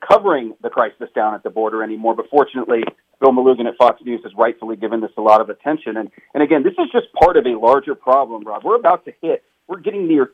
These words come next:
two million apprehensions for the current fiscal year, which concludes at the end of this month. That'll be a historic level, unlike anything we have ever seen before. The Biden administration <laughs> initially said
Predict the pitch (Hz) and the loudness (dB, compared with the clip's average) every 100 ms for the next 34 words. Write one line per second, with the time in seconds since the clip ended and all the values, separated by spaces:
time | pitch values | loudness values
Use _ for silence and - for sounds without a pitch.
0 | - - 240 262 185 196 202 151 113 - | -8 -2 0 0 0 2 2 -2 -4 2
1 | 131 - 131 131 143 - 113 - 120 - | 2 2 -6 -4 -4 -4 -10 -4 -4 0
2 | 127 131 - 127 - 117 127 113 95 _ | 0 0 -2 -4 -2 0 4 2 0 _
3 | - 127 - 127 - 131 123 117 110 113 | -4 -4 -2 -6 2 4 4 0 -2 -2
4 | 110 107 107 - 113 - 208 240 160 120 | -2 -2 -4 0 0 4 2 4 0 -2
5 | - 135 131 127 113 110 107 - _ - | -6 0 0 2 0 0 -2 -8 _ -4
6 | 151 160 - 139 127 131 117 120 117 120 | 0 0 -2 -6 -6 -6 -6 -2 2 2
7 | 113 - 131 151 120 104 113 85 - - | 0 -8 -2 -2 -2 -6 0 0 -2 -10
8 | - 117 147 165 143 143 - 151 139 - | -4 4 4 4 2 0 -2 0 0 -2
9 | 147 123 131 156 - 120 117 - 117 123 | -4 -2 0 -2 -2 -2 -4 0 0 0